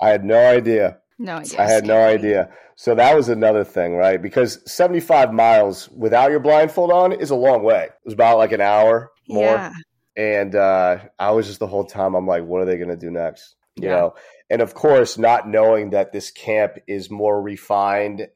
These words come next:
Speaker 1: than what started off as, like, sexual abuse and, you know, mentally distraught camp of people.
Speaker 2: Mm-hmm.
Speaker 1: You know, I was, I was just like, "This doesn't sound like many people make it out."
Speaker 2: You were like, "This
Speaker 3: Which is
Speaker 2: just doesn't,"
Speaker 3: scary.
Speaker 2: yeah,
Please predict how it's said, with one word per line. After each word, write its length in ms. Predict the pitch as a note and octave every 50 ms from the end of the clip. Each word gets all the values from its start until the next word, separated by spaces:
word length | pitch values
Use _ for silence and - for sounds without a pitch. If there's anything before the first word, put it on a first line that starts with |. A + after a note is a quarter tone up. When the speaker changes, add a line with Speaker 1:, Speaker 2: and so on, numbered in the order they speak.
| _ _
Speaker 1:
than 540 | G2+ G2 G#2 G2+ G2+ G2 F#2+ F#2+ F2+ F2+ F#2 _ _
what 380 | - G#2+ A2 G#2+ G#2 F#2 - _ _
started 460 | - - - - A2 G#2 G#2 G2+ G2+
off 260 | G2+ G2+ G#2 G2 - - -
as, 240 | F#2+ G2 G2 F2 -
like, 320 | F#2+ F#2+ F#2 F2 E2 -
sexual 680 | - - - - - G#2+ G#2 - - - G#2+ G2+ G2+ G#2
abuse 640 | G2 F#2+ G2+ G2+ G2+ G2+ G2+ G2+ - - - - _ -
and, 520 | E2+ F2 F2 F2 F2 F2 F2 F2 E2+ F2 _ _ _ _ _
you 100 | - F#2+
know, 320 | F2+ F2 F2 E2 E2 E2 _ _
mentally 480 | F#2 F2+ G2 G2 - - G#2 G#2 G2 F#2
distraught 720 | F2 F#2 - - - _ - F2+ F2+ F2+ F2+ F2+ F#2 - - - _ _ _ _
camp 280 | - - G2+ F#2 -
of 100 | - F2 _
people. 440 | - G2 F#2+ F#2 A2 A#2 B2+ - -
Speaker 2:
Mm-hmm. 400 | - - - G3 F3+ F#3+ F#3 F3+ F3+ _ _
Speaker 1:
You 140 | - A2 A2
know, 300 | G2+ F#2+ F#2 F2+ F2+ - -
I 160 | - A2 A2+
was, 280 | A#2 A#2+ A2 G2 - - _ _ -
I 120 | G#2 G#2+
was 140 | A2 A#2 A2+
just 160 | A#2+ A2+ -
like, 180 | - G#2+ - G2
"This 200 | B2+ D3 - -
doesn't 460 | _ - B2+ C3+ E3+ A3 C4 G#3+ -
sound 560 | - - - - A2 G#2 G#2 G#2 G#2 G2+ F#2 -
like 280 | - F#2+ F#2 F2 F2 - _ _ _ _ -
many 380 | G#2 G2+ A2 A2+ A2 A2 G#2+
people 380 | - - - A2 G#2+ - G2+ F#2+
make 300 | F#2 F#2 F2+ F2 E2 -
it 80 | E2 D#2+
out." 240 | D#2+ - - - _ _ _
Speaker 2:
You 180 | - G3+ G#3 A3
were 120 | G#3+ G#3+ F#3
like, 260 | F3+ F3 F3 - -
"This 160 | G3+ G3+ F#3+
Speaker 3:
Which 60 | -
is 60 | -
Speaker 2:
just 220 | - F#3+ F3 - -
doesn't," 200 | G3 E3+ E3+ -
Speaker 3:
scary. 240 | - D#3+ E3 G3+ A3
Speaker 2:
yeah, 360 | A#3 F3+ E3+ C#3 - - F3